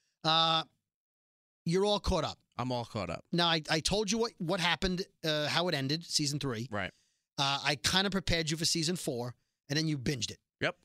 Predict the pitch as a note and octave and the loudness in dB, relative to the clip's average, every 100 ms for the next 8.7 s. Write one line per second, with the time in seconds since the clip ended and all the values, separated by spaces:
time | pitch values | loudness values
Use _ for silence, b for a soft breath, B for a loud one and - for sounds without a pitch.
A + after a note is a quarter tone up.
0 | _ - D#3+ F#3 A3 G#3+ F3+ A#3 A3+ - | _ -2 2 4 2 0 0 0 0 0
1 | F3 E3 F3 G#3 F3 G3 E3 F#3 F3 F3 | 0 0 0 0 0 0 -2 -2 -2 -2
2 | D#3 - - F3+ - D3 A#2+ - b b | 0 0 0 0 0 -2 -6 -18 b b
3 | b _ C#3 D#3 - D3+ D#3 D3+ C#3+ E3+ | b _ -2 0 -2 -2 -2 -2 -2 0
4 | D3+ B2 A2+ C#3+ - C3+ C#3+ D#3 D#3+ D#3 | 0 0 0 -2 -2 -2 0 0 0 0
5 | D3 C#3+ - b b b - F#3 E3 D#3+ | 0 -2 -6 b b b 0 2 0 0
6 | E3+ G#3+ G#3+ G3+ F3 G#3 F#3 - C3 G3 | 0 0 0 -2 0 2 0 0 0 2
7 | D#3+ D#3 D3 C#3+ D3 - C#3 D3 D#3+ C#3+ | 2 0 -2 -2 -4 -6 -2 -2 0 0
8 | D#3+ D#3 D3+ E3 D3 B2+ | 2 2 0 0 0 -4